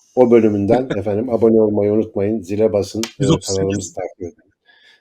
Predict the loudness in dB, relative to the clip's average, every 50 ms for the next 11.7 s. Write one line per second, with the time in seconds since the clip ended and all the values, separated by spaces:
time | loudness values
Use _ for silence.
0 | _ _ _ -4 -4 -4 -4 -4 -4 -4 -4 -6 -6 -10 -12 -12 -8 -6 -4 -4
1 | -4 -2 -2 -2 -4 -4 -4 -4 -4 -4 -4 -6 -8 -6 -6 -6 -4 -4 -6 -6
2 | -4 -4 -4 -4 -4 -6 -6 -6 -8 -10 -12 -14 _ -10 -4 -4 -4 -2 -4 -6
3 | -10 -10 _ _ _ _ _ _ _ _ _ _ -8 -6 -2 0 0 0 0 -2
4 | -4 -4 -4 -2 -2 -2 -2 -2 0 0 0 0 0 0 -2 -2 -2 -2 -2 -2
5 | -4 -8 -8 -8 -4 0 0 2 2 4 4 2 2 2 2 0 -2 -4 -4 -4
6 | -4 -4 -6 -12 -14 -14 -14 -14 _ -8 -6 -6 -4 -4 -6 -6 -8 -12 -16 -16
7 | -20 -20 _ _ -10 -10 -10 -10 -12 -14 -14 -14 -16 _ _ _ _ _ _ _
8 | _ _ _ _ _ -8 -8 -8 -8 _ -6 -4 -4 -4 -6 -8 -10 -8 -8 -8
9 | -8 -10 -12 -14 -16 -16 -14 -16 -16 _ _ -10 -8 -8 -8 -10 -12 -14 -16 -16
10 | -18 -14 -10 -10 -10 -8 -10 -10 -12 -12 -14 -18 _ _ -20 -20 -20 -20 _ _
11 | -10 -10 -8 -6 -8 -6 -4 -2 -2 -2 -4 -6 -8